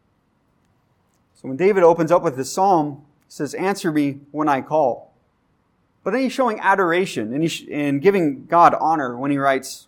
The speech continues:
"O God of my righteousness." Who does David call out to?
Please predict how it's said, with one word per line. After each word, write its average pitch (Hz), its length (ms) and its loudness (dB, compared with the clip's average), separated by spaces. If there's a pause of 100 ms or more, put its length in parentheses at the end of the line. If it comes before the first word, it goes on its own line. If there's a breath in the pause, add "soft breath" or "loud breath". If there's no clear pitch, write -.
"O 160 200 4
God 151 280 8
of 123 80 2
my 139 200 2
righteousness." 123 760 -6 (680)
Who 165 220 -2
does 185 160 -2
David 175 300 -2
call 151 220 0
out 170 220 0
to? - 160 -14